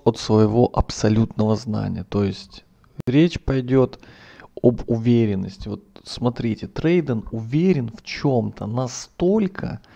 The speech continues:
что он готов пересидеть позицию, которая съест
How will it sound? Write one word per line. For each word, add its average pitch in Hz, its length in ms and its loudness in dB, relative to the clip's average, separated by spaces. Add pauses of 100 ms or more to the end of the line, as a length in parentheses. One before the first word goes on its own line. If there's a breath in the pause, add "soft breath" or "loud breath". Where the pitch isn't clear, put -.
(580 loud breath)
что - 340 -2
он 147 440 0
готов 123 560 2
пересидеть 123 880 -4
позицию, 151 800 -4
которая 113 440 2
съест - 720 -2